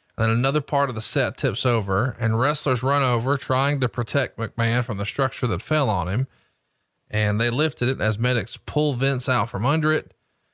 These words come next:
And it looks a little silly, as it wasn't actually lying on Vince, but more or less protecting him from more stuff that might fall.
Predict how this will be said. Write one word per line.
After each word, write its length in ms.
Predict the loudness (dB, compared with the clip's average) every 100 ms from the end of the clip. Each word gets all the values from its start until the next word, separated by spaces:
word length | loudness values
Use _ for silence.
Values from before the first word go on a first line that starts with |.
| -10
And 180 | -2 0
it 80 | 0
looks 320 | 0 -2 0
a 40 |
little 240 | 0 2 0
silly, 540 | 0 0 2 2 0
as 140 | -2 0
it 40 |
wasn't 260 | 2 2 2
actually 320 | 0 0 0
lying 420 | 2 2 0 0
on 240 | 0 0 0
Vince, 320 | 0 -2 -2
but 160 | -4
more 260 | 0 0 2
or 60 | 2
less 240 | 0 -2
protecting 560 | -4 -6 -2 -2 -2 0
him 180 | 2
from 180 | 0 0
more 240 | 2 2 0
stuff 360 | 0 2 0
that 120 | -2
might 280 | -2 0 -2
fall. 480 | -2 -2 0 0 -4